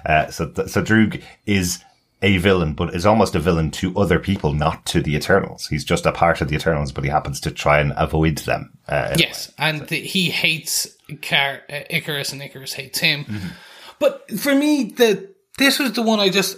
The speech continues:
Speaker 2: it, it was a strange choice.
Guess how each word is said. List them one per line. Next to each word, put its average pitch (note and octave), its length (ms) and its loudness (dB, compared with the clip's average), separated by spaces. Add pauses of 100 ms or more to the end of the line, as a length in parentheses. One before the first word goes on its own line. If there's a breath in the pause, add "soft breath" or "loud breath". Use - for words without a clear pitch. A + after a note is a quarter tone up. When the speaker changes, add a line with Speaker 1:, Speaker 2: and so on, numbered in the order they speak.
(140)
Speaker 2:
it, G3 260 -2
it G#3+ 180 -4
was A3+ 160 -2
a A3 80 0
strange A3+ 760 -2 (640)
choice. - 800 0